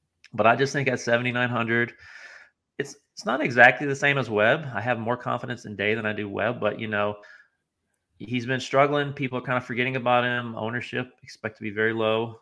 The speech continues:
Um, and I just think, you know, this weak field, I think he's, he's too good of a play here.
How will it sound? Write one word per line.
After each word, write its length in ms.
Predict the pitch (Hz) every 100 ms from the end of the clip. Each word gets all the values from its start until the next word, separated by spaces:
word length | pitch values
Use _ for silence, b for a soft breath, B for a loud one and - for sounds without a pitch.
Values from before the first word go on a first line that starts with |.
| -
Um, 200 | 104 104
and 80 | 107
I 80 | 107
just 240 | 107 -
think, 260 | 113 110 - - -
you 80 | 101
know, 320 | 98 98 95 107 107
this 180 | 107 - - 110
weak 240 | 113 113
field, 360 | - 110 110 110
I 60 |
think 260 | - 110 -
he's, 240 | 104 98
he's 180 | 98 98
too 140 | -
good 140 | 107 104
of 60 |
a 60 | 104
play 240 | - 107
here. 240 | 104 110